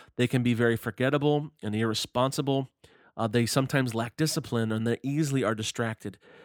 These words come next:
And for these people, uh, just like I mentioned before, the control country, they need appreciation for what they do. The fun country who, hey, let's just have fun, they want attention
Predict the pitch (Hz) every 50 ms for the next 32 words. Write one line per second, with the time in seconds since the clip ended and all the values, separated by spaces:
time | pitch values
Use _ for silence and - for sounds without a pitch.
0 | - - 123 123 - 156 170 214 220 - - - 135 123 - 139 151 139 92 123
1 | 131 123 120 117 120 - - 143 143 - 170 160 151 147 143 143 139 - 151 139
2 | 131 - 143 127 120 - - - - 131 - - 160 160 - 170 160 160 - 175
3 | 165 127 123 120 127 127 120 - - 151 147 - 151 147 143 143 131 - - 127
4 | 123 117 - 113 113 113 135 156 170 175 160 - - - - - - - - _
5 | - 120 113 - - 165 175 156 - 160 160 156 - 160 135 123 127 120 117 107
6 | 104 120 151 147 131 120 131 139 - - 151 143 - 139 120 107 - - - 139
7 | 151 160 156 - - - - _ - 127 139 151 160 165 160 156 156 - - -
8 | 127 - _ - - - 156 156 170 - - 170 170 180 185 170